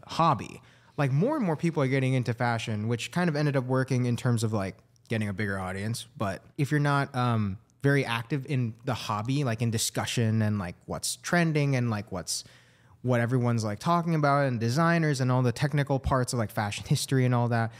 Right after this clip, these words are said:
even if you're just like, "I wanna look good," it's easier to digest and take in information from someone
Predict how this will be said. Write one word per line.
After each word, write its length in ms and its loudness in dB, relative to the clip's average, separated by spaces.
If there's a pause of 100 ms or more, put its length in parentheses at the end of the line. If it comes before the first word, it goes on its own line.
(160)
even 200 4
if 120 0
you're 100 4
just 200 0
like, 220 0
"I 100 2
wanna 300 2
look 240 2
good," 400 2 (800)
it's 220 2 (100)
easier 560 4
to 160 0
digest 1000 2 (300)
and 220 2
take 260 2
in 80 4
information 580 4
from 200 4
someone 600 2